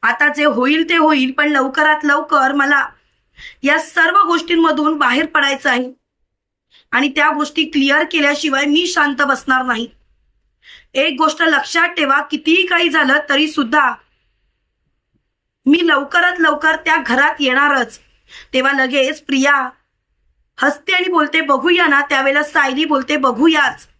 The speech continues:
या वेळेला मीच जिंकणार, कारण या वेळेला माझ्या संसाराचा प्रश्न आहे आणि माझा संसार उद्ध्वस्त करणाऱ्याला मी सोडत नाही. त्याला नाही ना अशी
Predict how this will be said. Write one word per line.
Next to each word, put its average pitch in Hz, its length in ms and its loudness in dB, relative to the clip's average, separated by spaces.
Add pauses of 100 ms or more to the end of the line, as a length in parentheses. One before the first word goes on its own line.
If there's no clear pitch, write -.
(280)
या 277 260 0
वेळेला 285 300 2
मीच 320 340 -2
जिंकणार, 302 420 0
कारण 285 520 -2 (340)
या 269 280 2
वेळेला 277 380 2
माझ्या 269 340 0
संसाराचा 294 720 0
प्रश्न 262 340 -4
आहे 240 220 -2 (300)
आणि 294 160 0
माझा 285 420 0
संसार 330 360 -2
उद्ध्वस्त 302 460 -2 (100)
करणाऱ्याला 285 520 0
मी 302 200 -2
सोडत 269 400 -2
नाही. 233 200 -2 (640)
त्याला 277 260 0
नाही 277 300 0
ना 381 80 2
अशी 302 580 0